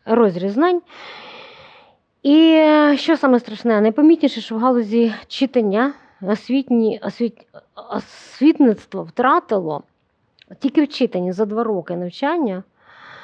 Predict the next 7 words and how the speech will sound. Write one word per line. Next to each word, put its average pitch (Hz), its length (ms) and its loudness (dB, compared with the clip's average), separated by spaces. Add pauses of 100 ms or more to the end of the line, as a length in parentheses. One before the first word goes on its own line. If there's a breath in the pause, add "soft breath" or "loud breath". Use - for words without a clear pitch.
(180 loud breath)
двадцять 269 380 0
один 208 260 0
бал. - 260 -8 (1700 soft breath)
І, 262 380 0 (120)
е, 220 460 0
тут 339 380 0
іде 262 420 2